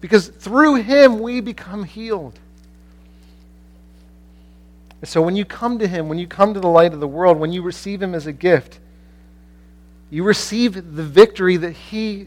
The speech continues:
waged on your behalf. Now, here's the difficult part in this, is because when you get a gift, you have to admit that you need the gift that you're given, right? How many of you have ever gotten a gift that was difficult to receive?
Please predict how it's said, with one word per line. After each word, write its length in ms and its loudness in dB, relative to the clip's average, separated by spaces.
waged 440 0
on 200 0
your 160 -2
behalf. 540 -2
Now, 80 6
here's 300 2
the 100 -4
difficult 480 -4
part 300 -6
in 100 -12
this, 380 -18
is 140 -4
because 360 2
when 180 -2
you 140 2
get 300 6
a 60 0
gift, 380 -2
you 140 -6
have 240 2
to 160 -2
admit 460 4
that 80 -2
you 200 -6
need 300 -6
the 100 -4
gift 360 -4
that 100 -14
you're 140 -10
given, 420 0
right? 300 -6
How 160 6
many 220 4
of 100 4
you 80 -2
have 100 -2
ever 200 4
gotten 260 4
a 60 -8
gift 320 2
that 100 -6
was 140 -6
difficult 540 -4
to 100 -10
receive? 440 -16